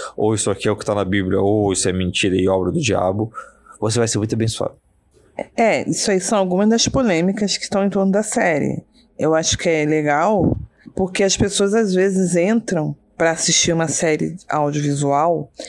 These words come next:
Speaker 2: achando que ela é um trabalho missionário de cristãos que estão trabalhando de graça,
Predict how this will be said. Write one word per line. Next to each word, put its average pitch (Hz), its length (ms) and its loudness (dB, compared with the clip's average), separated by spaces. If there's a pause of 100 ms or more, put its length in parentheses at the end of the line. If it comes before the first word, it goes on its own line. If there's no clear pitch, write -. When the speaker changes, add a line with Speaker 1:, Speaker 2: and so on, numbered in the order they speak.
(260)
Speaker 2:
achando 180 640 0
que - 160 -6
ela 170 220 2
é 160 100 2
um 170 100 0
trabalho 180 540 0
missionário 175 1000 0 (480)
de - 100 -2
cristãos 151 1080 0 (280)
que 190 80 -2
estão 175 200 0
trabalhando 165 460 2
de 165 100 2
graça, 170 800 0